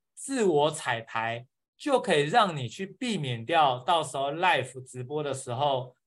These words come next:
可能卡卡的，或是逻辑不顺，甚至有时候是投影片它跑掉了，我们没，没发现。所以自我彩排这件事情可以大大的让你变得更熟练，这样子。哦，所以我想自我彩排这个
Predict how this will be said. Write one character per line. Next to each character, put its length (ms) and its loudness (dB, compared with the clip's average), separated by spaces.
可 160 -6
能 240 -4
卡 160 -2
卡 200 0
的， 120 -4
或 80 -4
是 100 -8
逻 180 0
辑 120 -6
不 120 -10
顺， 240 -4
甚 140 -8
至 80 -6
有 80 -2
时 80 -10
候 80 -8
是 80 -10
投 240 -6
影 100 -6
片 320 -4
它 120 -2
跑 240 -4
掉 180 0
了， 100 -2
我 40 -6
们 160 -12
没， 180 -6
没 160 -6
发 180 0
现。 300 -6
所 120 -6
以 40 -2
自 200 -10
我 200 4
彩 180 -2
排 160 0
这 100 -4
件 80 -2
事 100 -10
情 140 -8
可 140 -6
以 60 -4
大 240 2
大 180 0
的 160 -2
让 260 4
你 240 -10
变 160 -8
得 60 -8
更 180 -6
熟 300 -10
练， 200 -6
这 100 -10
样 140 -12
子。 120 -20
哦， 100 -8
所 100 -2
以 40 0
我 100 0
想 320 -2
自 100 -4
我 120 2
彩 160 0
排 160 0
这 120 -8
个 320 -2